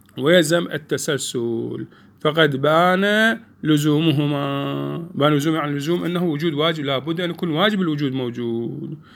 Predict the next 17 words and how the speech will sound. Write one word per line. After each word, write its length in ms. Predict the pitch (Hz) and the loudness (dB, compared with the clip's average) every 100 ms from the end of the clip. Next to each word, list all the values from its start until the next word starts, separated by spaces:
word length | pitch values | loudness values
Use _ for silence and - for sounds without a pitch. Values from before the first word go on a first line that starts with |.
| - _ | -20 _
فواجب 420 | - 139 135 127 131 | -2 2 4 2 -2
الوجود 260 | 143 175 | -4 -2
لا 80 | 143 | -2
بد 240 | 139 165 | 0 -2
أن 140 | 139 156 | -2 -4
يكون 180 | 165 143 | -2 -2
موجوداً. 600 | 117 117 107 107 110 117 117 127 127 139 - - | -2 -4 -6 -8 -10 -10 -10 -12 -14 -18 -20 -14
بعد 140 | 123 | -12
شلون؟ 400 | 135 170 190 226 - - - - _ | -8 -2 -2 -2 -8 -18 -20 -20 _
الخلاصة 680 | 175 - 240 285 185 180 202 - - - - - | -12 -6 -4 -2 -2 -2 -8 -10 -20 -20 -20 -18
هذا 540 | - 170 175 175 170 170 | -6 0 0 2 0 0
الممكن 960 | 175 170 170 170 165 156 220 247 139 110 - - - - - | 0 0 0 0 0 2 4 4 2 -2 -16 -20 -20 -20 -8
نقول 540 | 165 170 160 214 160 117 - | -4 -2 2 4 4 2 -2
من 240 | 185 302 | 2 4
الذي 460 | 285 185 147 120 - | 4 2 0 -4 -8
أثر 360 | - - 107 101 | -14 -10 -8 -8
به؟ 300 | 104 98 | -10 -12